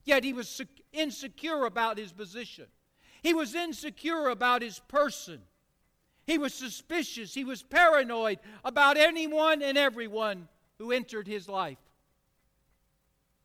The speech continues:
He was insecure. He was a narcissist, full of himself, and yet insecure in himself.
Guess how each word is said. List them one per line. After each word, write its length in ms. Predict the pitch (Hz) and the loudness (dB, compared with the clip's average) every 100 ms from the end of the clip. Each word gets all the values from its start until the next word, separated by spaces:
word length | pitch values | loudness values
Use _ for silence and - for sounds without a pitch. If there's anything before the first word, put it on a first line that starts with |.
| _ _ _ _ _ _ _ _ _ | _ _ _ _ _ _ _ _ _
He 100 | 269 | -2
was 160 | 269 233 | -2 -2
insecure. 840 | 349 285 294 - - 330 311 214 202 | -4 -6 -10 -8 -2 0 0 -2 -6
He 100 | 269 | -6
was 180 | 302 226 | -4 -4
a 40 | |
narcissist, 1040 | 294 277 320 320 - 226 - 196 - - - _ _ _ | -4 2 4 2 -2 -14 -14 -16 -16 -18 -20 _ _ _
full 240 | 359 359 | 2 4
of 100 | 339 | 4
himself, 680 | 285 277 - - 311 294 233 - _ _ _ _ _ _ _ _ _ | 0 -4 -6 2 4 4 0 -6 _ _ _ _ _ _ _ _ _
and 140 | 254 | 0
yet 160 | 262 285 | 4 4
insecure 840 | 302 269 - 254 - 311 311 208 | 2 -2 -8 -12 -6 -2 -2 -2
in 280 | 143 156 160 | -6 -12 -14
himself. 500 | 151 143 - 147 127 | -14 -16 -14 -12 -14